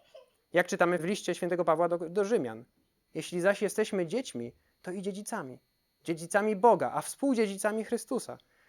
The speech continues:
Skoro wspólnie z Nim cierpimy, po to, by też wspólnie mieć udział w chwale z Nim". A fundamentem tej pewności, a, że będziemy mieli udział w tej chwale wraz z Chrystusem,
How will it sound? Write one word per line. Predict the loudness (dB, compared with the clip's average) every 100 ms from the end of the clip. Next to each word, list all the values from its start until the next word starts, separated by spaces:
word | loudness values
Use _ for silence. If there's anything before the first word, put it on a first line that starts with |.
| _
Skoro | -16 2 4 4
wspólnie | 0 2 4 4
z | 2
Nim | 0 0
cierpimy, | -2 -2 -6 -6 -8 _ _ _
po | 0
to, | 2 0
by | 0 -2
też | -2 -6
wspólnie | -10 -4 -2 -2 -8 -14 _ _
mieć | -6 -6 -6
udział | -8 -6 -6 -8 _ _
w |
chwale | -20 -8 -6 -6 -10
z | -14
Nim". | -16 -20 _ _ _ _ _ _ _ _ _ _ _
A | 4
fundamentem | 6 6 6 4 2 2
tej | 2
pewności, | 2 2 0 -4 -8 -8 -10 _ _ _ _
a, | -4 0
że | 2
będziemy | 2 4 6 6
mieli | 6 2 0
udział | 2 2
w | 2
tej | -4
chwale | -6 -2 0 2
wraz | 0 0
z | -4
Chrystusem, | -6 -6 -10 -8 -10